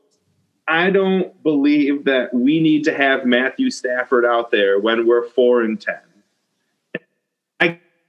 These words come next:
will sit a guy for that reason, but here's the, here's the fact of the matter: is we are gonna have Matthew Stafford again next year. And the point of him playing against the Tampa Bay Bucks when we're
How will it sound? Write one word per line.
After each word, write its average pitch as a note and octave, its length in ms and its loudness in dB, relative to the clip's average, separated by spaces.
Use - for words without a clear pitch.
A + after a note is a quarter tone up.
will B2+ 100 -2
sit B2+ 300 -2
a B2 80 0
guy A#2+ 340 -2
for C3 80 -4
that A2+ 240 -2
reason, A2 420 -4
but A2+ 220 -6
here's E3 360 0
the, C3 220 -2
here's D#3 280 0
the C3+ 100 -2
fact A#2+ 340 -6
of A2 60 -6
the G#2 60 -2
matter: G2+ 320 -2
is G#2 120 -4
we B2+ 300 0
are C3 220 0
gonna B2+ 320 -2
have A#2+ 260 -2
Matthew A2+ 320 -8
Stafford G#2+ 420 -6
again G2 300 -6
next G#2+ 380 -8
year. D3+ 260 -2
And C#3 200 2
the C3 180 0
point E3+ 460 -2
of D3 160 0
him D3+ 340 -2
playing D3 560 -2
against C#3+ 600 -2
the A#2+ 260 0
Tampa E3+ 340 -2
Bay D3+ 200 0
Bucks B2 680 -4
when B2+ 260 0
we're A#2+ 340 0